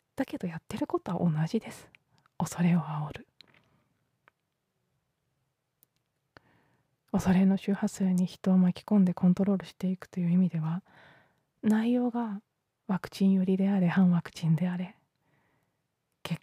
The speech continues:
果一緒だっていうこと。そして、そこにどちらにしても、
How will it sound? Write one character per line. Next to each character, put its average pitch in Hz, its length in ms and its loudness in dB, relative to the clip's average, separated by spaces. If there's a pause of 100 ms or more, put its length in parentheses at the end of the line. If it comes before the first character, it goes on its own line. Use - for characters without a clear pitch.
果 185 160 -8
一 175 100 -12
緒 220 220 -4
だ 247 100 -4
っ 262 60 -6 (140)
て - 120 -6
い 170 140 -4
う 185 80 -10
こ - 140 -12
と。 208 340 -10 (3750)
そ - 120 -18
し - 120 -16
て、 262 420 -6 (140)
そ - 160 -8
こ 254 160 -2
に 254 600 0 (240)
ど 226 120 -2
ち - 180 -4
ら 269 180 -4 (200)
に 226 260 0 (180)
し - 140 -18
て 277 120 0
も、 240 220 0